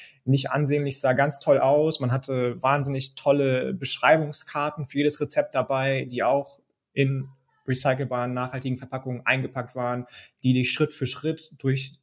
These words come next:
dein Rezept geführt haben, das du dir ausgesucht hast. Diese Rezepte kannst du dir jede Woche aufs Neue aus über dreißig verschiedenen, die wahnsinnig abwechslungsreich gestaltet sind,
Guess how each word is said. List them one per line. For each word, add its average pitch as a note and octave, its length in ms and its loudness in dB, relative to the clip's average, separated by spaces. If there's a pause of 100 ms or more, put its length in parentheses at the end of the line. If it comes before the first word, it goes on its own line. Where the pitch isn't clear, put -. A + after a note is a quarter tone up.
(200)
dein B2 360 0
Rezept B2+ 560 -4
geführt D3+ 420 0
haben, D3+ 320 0
das C#3+ 160 -4
du C3+ 80 -4
dir C3 180 0
ausgesucht C3 540 0
hast. C3 460 -4
Diese B2 200 -2
Rezepte C#3 560 -2 (360)
kannst C3+ 240 2
du - 20 0
dir B2 120 2
jede C3 220 2
Woche C3+ 180 -2
aufs B2 220 2
Neue D3 320 0
aus - 160 -4
über C#3 200 -2
dreißig C3+ 420 0
verschiedenen, D3 680 -6
die B2+ 360 -4 (140)
wahnsinnig C#3 500 0
abwechslungsreich B2 680 -2
gestaltet C#3 440 0
sind, C#3 260 -6